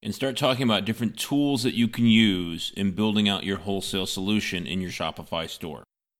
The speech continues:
And one thing to note is that there's not one tool. It's not like you can just get an app or turn on a feature and have wholesale implemented. There's a bunch of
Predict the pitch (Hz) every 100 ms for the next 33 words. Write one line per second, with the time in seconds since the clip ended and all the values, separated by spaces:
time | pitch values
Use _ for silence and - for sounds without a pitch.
0 | _ _ _ _ _ 113 123 175 - 165
1 | 127 107 107 101 80 92 107 - 110 110
2 | 131 101 104 107 110 104 - 98 82 -
3 | 131 123 120 113 - 110 - 92 92 95
4 | 92 87 82 113 107 107 101 - 113 107
5 | 101 90 87 _ _ - 104 110 - 101
6 | 90 98 85 80 73 73 - - - _
7 | _ _ _ _ _ _ 107 107 113 131
8 | 139 139 104